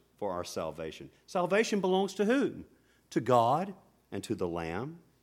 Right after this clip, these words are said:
We don't look to the president. We don't, don't look to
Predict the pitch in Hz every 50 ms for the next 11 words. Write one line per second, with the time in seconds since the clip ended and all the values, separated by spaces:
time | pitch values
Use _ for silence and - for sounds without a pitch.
0 | _ _ _ _ _ _ _ _ _ _ _ _ _ _ _ - 147 143 139 139
1 | 135 147 147 - - 156 175 175 - 190 185 196 190 139 131 123 - 127 156 165
2 | 170 165 175 170 135 123 147 156 180 - 123 147 170 160 - - 147